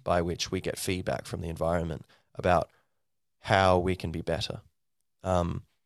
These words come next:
and so we do this in our own lives,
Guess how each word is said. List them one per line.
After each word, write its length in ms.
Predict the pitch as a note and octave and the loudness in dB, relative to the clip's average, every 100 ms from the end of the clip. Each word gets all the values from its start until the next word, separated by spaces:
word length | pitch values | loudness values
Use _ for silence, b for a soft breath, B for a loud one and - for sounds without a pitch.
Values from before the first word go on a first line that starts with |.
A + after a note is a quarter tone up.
| _ _ _ - | _ _ _ 0
and 520 | G2 F2 F2 E2 - _ _ _ _ _ _ | 2 2 0 -4 -8 _ _ _ _ _ _
so 480 | - F#2+ F2 F2+ B2 - _ _ _ | -2 2 4 2 0 -6 _ _ _
we 140 | G2+ G2+ | -6 -2
do 200 | F#2+ F#2+ | 0 2
this 200 | A2 - | 0 0
in 80 | F#2+ | 2
our 140 | F#2 | 4
own 100 | F#2 | 4
lives, 440 | G#2 C#3+ D3+ - | 6 6 6 0